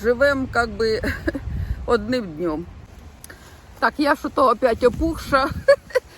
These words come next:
<laughs> Хай Бог милує. Ще й намалювала брови, од-, одна більша, друга менша. <laughs> Не обращайте внимання. Ну, ти та, якби не, не сказала, ви б і не побачили. <laughs> Так,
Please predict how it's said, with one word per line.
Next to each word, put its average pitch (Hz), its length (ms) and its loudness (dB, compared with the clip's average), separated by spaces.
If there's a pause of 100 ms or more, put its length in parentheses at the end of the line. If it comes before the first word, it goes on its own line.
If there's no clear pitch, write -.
(100)
<laughs> - 800 -12
Хай 392 140 0
Бог 294 280 0
милує. 233 440 0 (340)
Ще 302 140 -4
й 285 40 0
намалювала 277 680 2
брови, 233 380 2
од-, 208 200 0
одна 233 300 2
більша, 226 400 -4
друга 202 320 0
менша. 214 500 -2 (400)
<laughs> - 420 -6
Не 381 160 2
обращайте 370 580 0
внимання. 190 680 2
Ну, 285 140 -2
ти 277 160 -2
та, 240 200 0 (680)
якби 247 300 2
не, 262 460 0
не 247 420 -2 (140)
сказала, 262 460 2
ви 233 120 0
б - 80 -16
і 247 60 -2
не 226 120 0
побачили. 226 720 2
<laughs> - 40 -10 (2750)
Так, - 300 4